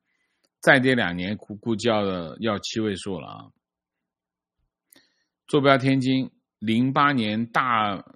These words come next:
大笔财力打造中心，中心生态城，结果现在在看，污水库边建小区，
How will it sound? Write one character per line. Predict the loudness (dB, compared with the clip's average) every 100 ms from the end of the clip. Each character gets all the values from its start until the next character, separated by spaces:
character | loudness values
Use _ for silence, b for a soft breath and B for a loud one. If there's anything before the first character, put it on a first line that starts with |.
| -20 _
大 | -2 0 0
笔 | -2 -6 -8
财 | -8 -8 -4
力 | -2
打 | -2 -4 -4
造 | -2 -2
中 | -2 -4 -4
心， | -2 -2 -2 -6 _ _ _ _ -6
中 | -2 0
心 | -2
生 | -2 -2
态 | 0 -2
城， | -4 -12 -16 _ _ _ _ _ -4
结 | 0
果 | 0 0
现 | -2 0
在 | 0
在 | 2 -2
看， | -2 -4 -4 -12 _ _ _ _ _ _
污 | -8 -4 -4
水 | -2 -2 -2
库 | -4 -4 -2
边 | 0 2 0
建 | -2 -2
小 | -4 -8
区， | -10 -6 -6 -6